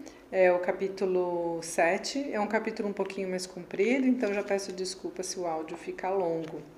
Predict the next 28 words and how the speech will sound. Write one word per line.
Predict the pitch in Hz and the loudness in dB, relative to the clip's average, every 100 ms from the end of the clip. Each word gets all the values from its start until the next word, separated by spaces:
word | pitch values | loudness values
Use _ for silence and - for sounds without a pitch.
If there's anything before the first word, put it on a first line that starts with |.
| - | -6
tá? | 185 220 262 | 0 2 2
Mas | 208 196 | 0 0
quem | - 226 220 | 2 4 4
estiver | 214 196 202 | 0 4 4
escutando | 190 - 196 196 185 175 | 4 0 -2 0 0 0
aí | 170 165 | -2 -2
no | 165 160 165 - - - - | -6 -8 -12 -16 -20 -20 -18
Spotify, | - - 180 - - - 202 240 294 269 | -10 2 2 2 -2 2 4 4 4 2
pode | 175 156 | 2 0
pausar | - 185 185 175 175 185 202 | 0 4 4 4 0 0 0
e | 202 | 2
ouvir | 190 185 170 180 185 185 180 170 170 | 2 2 -2 -4 -2 -2 -2 -4 -6
em | |
seguida. | 180 - 185 151 135 - - - - - - - - - - - - | -8 -6 -6 -6 -8 -8 -14 -18 -20 -20 -20 -20 -20 -20 -20 -20 -16
Vamos | 165 175 180 196 190 | -2 0 2 -2 -4
lá. | - - - - 165 - - - - - - - | -10 -12 -18 -16 -16 -18 -20 -20 -20 -20 -20 -18
Dib | - 262 330 | -4 0 2
sorriu | - 254 214 226 240 | 4 6 6 4 6
ao | 220 | 4
entrar | 208 202 196 190 208 202 | 2 0 2 4 4 2
na | 196 | -2
semana | 190 185 185 185 | -2 -2 0 0
seguinte | 185 - 185 175 175 196 - | -2 -4 -6 -6 -6 -6 -4
no | 202 208 | -6 -4
centro | - 208 214 214 208 | -4 -4 -4 -6 -2
de | 202 | 0
orientação | 202 196 196 190 190 | 2 0 -2 -4 -6
infantil. | 190 196 202 214 - - | -6 -6 -6 -6 -6 -8